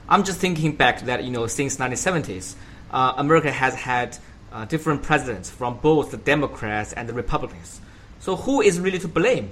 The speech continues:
in your opinion, for the change that you have observed in the last, uh, forty years?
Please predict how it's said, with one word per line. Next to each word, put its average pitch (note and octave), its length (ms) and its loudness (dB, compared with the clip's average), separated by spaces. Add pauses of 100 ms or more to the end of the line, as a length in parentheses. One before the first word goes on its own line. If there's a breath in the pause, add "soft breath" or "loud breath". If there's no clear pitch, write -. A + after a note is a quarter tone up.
(120)
in C3 80 -12
your B2+ 100 -6
opinion, A#2 460 -6
for A#2 120 -10
the A#2+ 80 -8
change B2 420 -8
that A2 300 -8 (260 soft breath)
you B2+ 100 -6
have B2 200 -4
observed A#2 540 -2
in A2 100 -10
the A2 60 -6
last, G#2 360 -4
uh, G2+ 220 -8 (100)
forty G#2+ 200 -8
years? G#2 400 -8